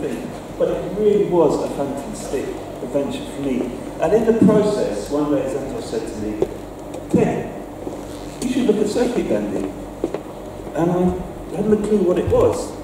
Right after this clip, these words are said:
So I did some research and I found out that it's all this guy's fault. This guy is Rick Ghazala, and he's a Californian hippie, basically. And he's an amazingly talented guy. He's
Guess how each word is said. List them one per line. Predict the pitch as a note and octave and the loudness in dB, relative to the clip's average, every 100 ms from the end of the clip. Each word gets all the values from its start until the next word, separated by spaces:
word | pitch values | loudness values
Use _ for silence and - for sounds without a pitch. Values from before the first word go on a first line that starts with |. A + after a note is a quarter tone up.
| - - - - | -12 -12 -12 -8
So | E3+ C#3+ C#3+ | 2 4 4
I | C#3+ | 4
did | D3+ | 4
some | - D3+ | 4 4
research | D3 - E3+ - - - | 4 6 4 4 2 -2
and | C#3 | 0
I | D#3 | 2
found | D3 A#2+ - | 0 0 0
out | - - - - - - - - - - - - - - | 0 0 -2 -4 -8 -12 -12 -12 -12 -12 -10 -10 -10 -8
that | - | -8
it's | - D#3 | -6 -2
all | E3 | 0
this | E3+ F3 - | 0 0 0
guy's | B2 G#2 F2+ - | 2 2 2 -2
fault. | - - - - - - - - - - G3 | -2 -4 -6 -10 -12 -12 -10 -10 -2 -2 0
This | G#3 - | 0 4
guy | F3 - - D3+ - - - - | 6 8 8 6 2 -4 -8 -8
is | C3 C#3 - E3+ | -2 0 2 4
Rick | F#3 F3 | 4 2
Ghazala, | D3+ D#3 B2+ A2 A#2 - - - - - - - | 4 8 8 8 6 4 -4 -6 -6 -8 -6 2
and | C#3+ D3 C#3+ D3 | 6 6 6 4
he's | D#3+ E3 E3+ | 4 4 8
a | E3 D3+ - | 8 8 6
Californian | F#3+ F#3+ F#3+ F3 E3+ D3 D3 D3 - - - - - | 2 2 0 0 2 2 2 0 -2 -10 -12 -12 -4
hippie, | F3+ E3+ - - | -2 -2 -4 -4
basically. | - - - G3 - - - - - | -6 -6 -8 -8 -8 -8 -10 -12 -8
And | C3+ C#3 C#3+ | -4 -2 2
he's | C#3+ D#3+ | 2 0
an | F3 | 0
amazingly | F#3 F3+ C3 A#2+ | 0 0 0 -2
talented | - A2+ A2 - - | -2 -4 -4 -4 -4
guy. | G2+ | -2
He's | G2 | -2